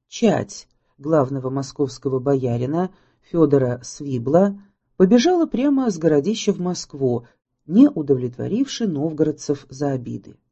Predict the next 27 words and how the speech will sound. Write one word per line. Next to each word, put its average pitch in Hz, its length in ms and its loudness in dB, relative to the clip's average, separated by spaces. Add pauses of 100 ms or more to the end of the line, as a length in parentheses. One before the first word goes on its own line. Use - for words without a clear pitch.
(460)
Впрочем, 180 480 4
другие 185 720 6
низовцы, 156 800 0
москвичи, 151 760 -8 (340)
остались 302 480 2
в 160 80 -6
городе 220 460 2
добирать 147 640 0
Черный 151 460 0
Бор, 113 340 -10 (360)
а 120 100 -10
в 120 40 -10
следующем 117 600 -8
году 165 420 2 (280)
отправился 285 840 4
к - 100 -8
Новгороду 208 520 4
сам 135 320 2
великий 120 400 -4
князь 214 480 -4
с - 160 -20
войском, 135 600 0 (360)
собранным 277 680 4
из 160 400 -4
двадцати 143 640 -2
девяти 165 400 -2
властей, 131 720 -2